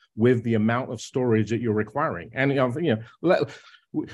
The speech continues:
we joke that it goes up and it goes down, but obviously ve-, very, very, very few, uh, amount of data being created on a daily basis. It, it never fundamentally goes down, but it's more the compression and the dedupe that gets better. The technology gets better, right?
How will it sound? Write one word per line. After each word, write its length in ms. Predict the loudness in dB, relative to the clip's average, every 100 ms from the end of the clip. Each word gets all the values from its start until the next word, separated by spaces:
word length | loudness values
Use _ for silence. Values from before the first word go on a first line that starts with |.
| -2
we 100 | 2
joke 300 | 6 6 4
that 80 | 0
it 60 |
goes 220 | 4 6
up 160 | 6 6
and 80 | 2
it 40 |
goes 220 | 4 2 4
down, 320 | 2 4 2
but 100 | 0
obviously 320 | -2 -4 -6
ve-, 200 | -6 -2
very, 260 | 4 6 6
very, 220 | 6 6
very 200 | 4 2
few, 360 | 0 0 0 0
uh, 160 | -2
amount 340 | -2 -2 -2 -2
of 60 |
data 220 | 0 2 2
being 200 | 0 0
created 480 | -2 0 0 -2
on 120 | -4 -4
a 40 |
daily 300 | 0 0 0
basis. 440 | 2 2 0 -4 -6
It, 140 | -4
it 160 | -2 0
never 280 | 2 0
fundamentally 560 | -2 -2 0 2 2 2
goes 280 | 4 2 2
down, 380 | 0 0 -2 -4
but 160 | -4
it's 120 | -4
more 140 | -2 0
the 100 | 0
compression 640 | 0 -2 -2 -2 -2 -2
and 100 | 0
the 60 | -2
dedupe 420 | -2 -2 -2 -2
that 80 | -2
gets 180 | -4 -2
better. 220 | 0 2
The 100 | 2
technology 540 | -2 -2 0 0 -2
gets 180 | -4 -4
better, 400 | -2 0 0 -4 -10 -20 _
right? 260 | -8 -6